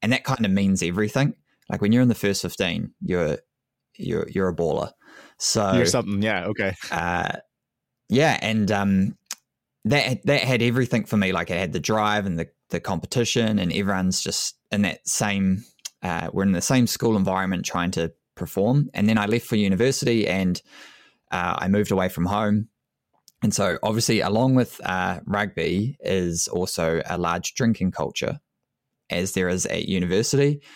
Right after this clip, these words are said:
Speaker 1: Uh, and I
Speaker 2: Sure.
Speaker 1: went, uh, full, full on into that. Uh, <laughs>
Speaker 2: <laughs>
Speaker 1: and
Speaker 2: You, you took it up professionally,
Speaker 1: Yeah,
Speaker 2: did you?
Speaker 1: almost. Yeah,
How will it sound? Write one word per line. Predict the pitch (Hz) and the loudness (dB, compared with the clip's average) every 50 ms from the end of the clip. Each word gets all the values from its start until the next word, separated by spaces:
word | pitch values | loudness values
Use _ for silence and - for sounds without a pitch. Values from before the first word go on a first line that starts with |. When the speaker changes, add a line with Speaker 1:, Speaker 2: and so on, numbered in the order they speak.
| - - _ _ - | -20 -20 _ _ -8
Speaker 1:
Uh, | - 87 87 85 82 80 - | -6 -4 -4 -4 -4 -6 -4
and | - 98 101 | -2 0 2
I | 104 107 | 2 2
Speaker 2:
Sure. | 110 110 104 | 4 4 2
Speaker 1:
went, | 98 98 - - 101 | 2 0 -2 -2 -2
uh, | 87 85 85 87 - - _ _ _ - | 0 0 -2 -2 -6 -10 _ _ _ -18
full, | - - - 131 120 113 110 104 101 - - _ _ _ | -10 -4 0 0 2 2 2 0 -4 -6 -12 _ _ _
full | - - - 131 123 117 | -12 -4 -2 0 2 2
on | 110 107 107 104 | 2 2 2 4
into | 98 98 - 98 | 2 2 2 2
that. | 95 98 113 151 170 - _ _ _ - | 0 2 2 2 0 -2 _ _ _ -8
Uh, | - - 92 90 95 101 120 139 - - - - - | -4 -4 -2 0 0 -2 -2 -4 -6 -10 -8 -6 -4
<laughs> | 139 117 - - 143 117 - - | -4 -2 -2 -2 -4 -4 -2 -4
Speaker 2:
<laughs> | 113 101 - - - - - - | -6 -6 -4 -6 -6 -6 -6 -4
Speaker 1:
and | - 104 104 104 104 101 101 101 101 101 | -2 -2 0 0 2 2 4 4 4 4
Speaker 2:
You, | 131 135 123 - | 2 2 2 2
you | 165 156 139 | 0 0 2
took | - 143 147 | 2 0 2
it | 135 | 0
up | 127 - - | 0 0 -2
professionally, | 123 - - 117 110 - 135 107 120 147 | -4 -2 -2 -4 -2 0 2 2 4 6
Speaker 1:
Yeah, | 170 185 175 113 | 6 6 6 4
Speaker 2:
did | - 160 | 4 2
you? | - 151 | 2 2
Speaker 1:
almost. | 170 170 143 95 107 143 143 - - - - - - | 2 2 2 2 2 0 0 -2 -6 -6 -8 -8 -4
Yeah, | - 110 110 110 | 0 0 0 0